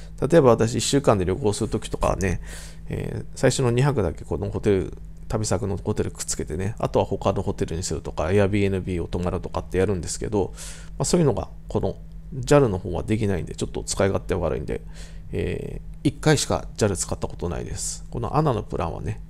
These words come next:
何度も使ってます。で、さっきのね、旅行代理店と違って、アナやジャルが潰れる可能性は低いですしね、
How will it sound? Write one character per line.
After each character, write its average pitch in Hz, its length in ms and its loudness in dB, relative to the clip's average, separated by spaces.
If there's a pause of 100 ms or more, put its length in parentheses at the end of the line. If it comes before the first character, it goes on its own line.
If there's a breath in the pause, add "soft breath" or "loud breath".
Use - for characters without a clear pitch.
何 98 160 0
度 85 80 -6
も 82 60 -12
使 - 180 -6
っ - 40 -10
て - 140 -10
ま - 160 -10
す。 - 260 -8 (920 loud breath)
で、 143 80 4
さ 196 120 6
っ - 80 2
き 107 100 -2
の 69 80 -4
ね、 110 300 0
旅 120 140 0
行 139 180 8
代 151 160 12
理 147 80 8
店 147 160 4
と - 100 -6
違 127 240 6
っ 113 60 6
て、 143 420 10 (560 loud breath)
ア 160 120 10
ナ 175 100 10
や 127 120 10
ジ 117 100 8
ャ 117 60 12
ル 120 100 10
が 101 100 6
潰 120 240 2
れ 117 80 10
る 110 80 8
可 117 140 0
能 110 140 4
性 - 140 -2
は 98 80 0
低 - 260 0
い 113 40 2
で 85 100 0
す - 160 -6
し - 60 -10
ね、 110 260 2